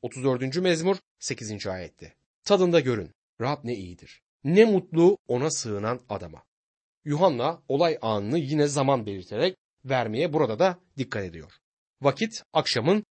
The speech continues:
geç saatleriydi. Bu ikisinden bir tanesi yani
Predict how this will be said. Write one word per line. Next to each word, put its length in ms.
geç 200
saatleriydi. 680
Bu 120
ikisinden 560
bir 100
tanesi 380
yani 240